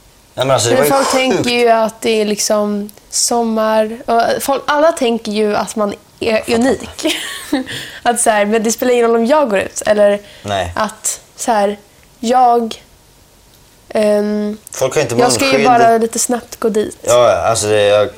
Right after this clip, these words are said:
Speaker 1: jag kommer inte ens hälsa på någon typ.
Speaker 2: Nej.
Speaker 1: Men man går ju liksom så att man tränger sig på gatan,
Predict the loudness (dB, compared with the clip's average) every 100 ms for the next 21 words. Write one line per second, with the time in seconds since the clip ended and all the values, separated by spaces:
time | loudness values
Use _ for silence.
0 | -2 0 0 -4 -4 -4 -4 -4 -2 -2
1 | -2 -6 -10 -12 -4 -2 -2 -4 -12 _
2 | -2 0 0 0 2 2 2 -2 -4 -6
3 | -4 -6 -6 -8 -6 -4 -4 -4 -4 -8
4 | -8 -8 -8